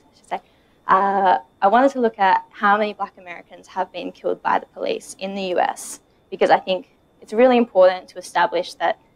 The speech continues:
yes, this is a real issue and that's why the movement exists. So since two thousand and thirteen,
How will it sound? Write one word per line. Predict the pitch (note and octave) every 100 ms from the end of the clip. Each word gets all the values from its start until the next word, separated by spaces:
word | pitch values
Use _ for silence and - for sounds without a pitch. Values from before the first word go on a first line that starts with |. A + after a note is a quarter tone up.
| _ _ _
yes, | F#3 F#3
this | - F3+
is | E3+
a | F3
real | F#3+ G#3+ -
issue | G3 - E3+ E3
and | - -
that's | - -
why | - -
the |
movement | F2 - - D#2
exists. | - - - - - _ _ _ _ _ _ _ _ _ _ -
So | G#3+
since | G#3 B3+ C4+ -
two | D#4
thousand | D#4 C#4+ C#4
and | C4 A3+
thirteen, | G3 F#3 G3 F3 F#3